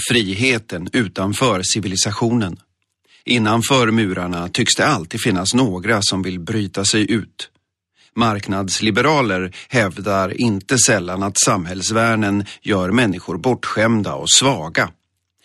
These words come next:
I drömska tongångar talar man gärna om frigörande konkurrens.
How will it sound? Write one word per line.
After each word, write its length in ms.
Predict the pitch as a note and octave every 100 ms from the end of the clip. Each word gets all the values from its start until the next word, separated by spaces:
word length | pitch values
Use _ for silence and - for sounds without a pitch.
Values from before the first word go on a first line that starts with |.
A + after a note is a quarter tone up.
| - -
I 100 | G#2+
drömska 600 | A#2+ A#2 G#2 - - A#2
tongångar 800 | B2+ A2 G2 F#2+ G#2 A#2 A#2 A2+
talar 300 | D3+ B2+ F2+
man 180 | F#2 G#2
gärna 320 | C#3 G2 E2+
om 180 | F2+ F#2+ - - -
frigörande 960 | C3 G#2 F2+ F2+ A2 A2+ G#2 G2 F2+ G2
konkurrens. 960 | - A2+ G2+ B2+ A2+ D#2+ - - -